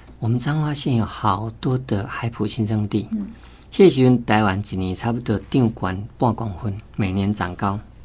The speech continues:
Speaker 1: 半公分。遐尼平的土地，甲你压半公分，才会当压偌远出去呢？
Speaker 2: 嗯。
Speaker 1: 啊，一年半公分，你敢无济吼？十年就五公分啊！
Speaker 2: 嗯。
Speaker 1: 一百年呢，五十公分是半米呢。
Speaker 2: 嗯。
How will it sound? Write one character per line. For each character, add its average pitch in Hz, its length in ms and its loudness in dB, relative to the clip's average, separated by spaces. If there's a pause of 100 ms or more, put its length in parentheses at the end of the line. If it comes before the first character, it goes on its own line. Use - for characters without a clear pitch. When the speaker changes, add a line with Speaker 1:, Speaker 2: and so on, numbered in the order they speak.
(140)
Speaker 1:
半 120 120 2
公 98 200 -2
分。 98 180 -8 (180)
遐 220 120 4
尼 185 100 8
平 113 220 4
的 117 80 4
土 135 180 2
地， 117 180 4
甲 110 120 0
你 123 140 2
压 110 120 4
半 127 240 2
公 104 240 2
分， 113 160 4
才 107 160 -4
会 101 80 -6
当 107 220 0
压 92 120 -2
偌 92 140 -4 (100)
远 92 140 -2
出 101 120 -8
去 98 180 -8
呢？ 104 60 -6 (100)
Speaker 2:
嗯。 196 340 -4 (160)
Speaker 1:
啊， - 160 0 (140)
一 - 60 2
年 110 180 4
半 147 120 2
公 127 140 2
分， 127 80 6
你 131 80 2
敢 131 180 0
无 104 160 2
济 95 280 -4
吼？ 90 240 -8 (420)
十 117 80 2
年 104 180 4
就 104 80 2
五 98 140 0
公 104 240 -2
分 107 140 0
啊！ 104 120 -2
Speaker 2:
嗯。 101 360 -6 (480)
Speaker 1:
一 - 60 -8
百 139 220 2
年 98 220 2
呢， 101 60 -10 (260)
五 113 140 0
十 120 100 0
公 127 200 4
分 139 120 6
是 123 120 2
半 127 280 6
米 120 220 6
呢。 87 120 0 (180)
Speaker 2:
嗯。 196 500 -4